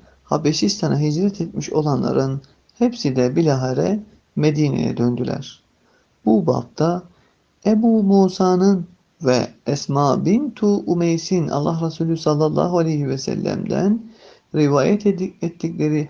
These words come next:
hadisler vardır. Evet.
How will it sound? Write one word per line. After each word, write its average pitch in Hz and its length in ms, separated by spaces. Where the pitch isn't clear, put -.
hadisler 135 720
vardır. - 560
Evet. - 360